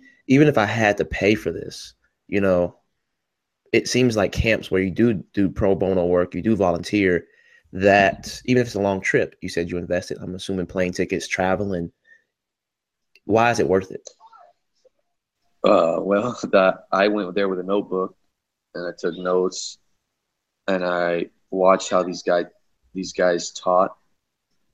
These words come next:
Speaker 2: the game. Uh, I watched the purpose. Uh, these guys are obviously, uh, we're doing, we're having a level of success that we're traveling around.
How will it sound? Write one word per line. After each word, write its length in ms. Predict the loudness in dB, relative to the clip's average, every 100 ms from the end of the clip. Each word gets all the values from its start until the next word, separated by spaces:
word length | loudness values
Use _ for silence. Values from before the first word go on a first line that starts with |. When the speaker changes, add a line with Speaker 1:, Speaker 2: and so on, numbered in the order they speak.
| _
Speaker 2:
the 100 | -6
game. 440 | -2 0 0 -4 -4
Uh, 340 | -2 0 0 -4 -10 _ _ _ _ _ _ _ _ _ _ -8
I 80 | -6
watched 600 | -4 -2 -2 -4 -12 -12
the 60 | -10
purpose. 680 | -2 -2 -2 -4 -6 -12 -16 _ _ _ _ _ _ _ _ _
Uh, 220 | -4 -2 -6 -4
these 180 | -4 2
guys 300 | 2 4 0
are 180 | -4 -2
obviously, 680 | 2 2 0 -10 -10 -10 -10 -14 _ _ _ _ _ -16
uh, 260 | -12 -12 -14 -16 _ _ _ -12
we're 120 | -10
doing, 380 | -6 -6 -6 -10 _ -4
we're 140 | 2
having 280 | 4 2 0
a 40 |
level 380 | -2 -4 -4 -10
of 80 | -10
success 600 | -12 -2 6 6 6 0
that 100 | -8
we're 180 | -8 -12 _ _ _ _ _ _ -10
traveling 360 | -4 -2 -2 -8
around. 540 | -8 -4 -4 -6